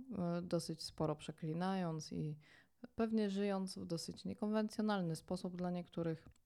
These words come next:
ale ogólnie byłam wychowana, mm, no właśnie tak, żeby wyrażać kulturę.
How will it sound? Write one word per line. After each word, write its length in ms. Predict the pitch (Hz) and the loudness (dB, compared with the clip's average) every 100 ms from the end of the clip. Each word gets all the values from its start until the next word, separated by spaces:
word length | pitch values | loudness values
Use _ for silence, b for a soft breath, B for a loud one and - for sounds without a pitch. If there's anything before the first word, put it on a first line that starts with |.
| - | -2
ale 260 | 202 220 214 | 4 6 6
ogólnie 400 | 160 160 160 156 | 4 2 2 2
byłam 280 | 160 151 151 | 2 2 0
wychowana, 680 | 147 147 147 147 147 151 - | -2 -2 0 0 0 -2 -4
mm, 320 | 175 156 156 180 | -2 0 0 -4
no 140 | 262 359 | -4 0
właśnie 320 | 285 - 202 | 0 2 0
tak, 140 | 165 | 0
żeby 180 | 165 151 | 0 -2
wyrażać 460 | 147 151 143 143 - | -2 0 0 -2 -6
kulturę. 400 | - 147 - | -10 -8 -8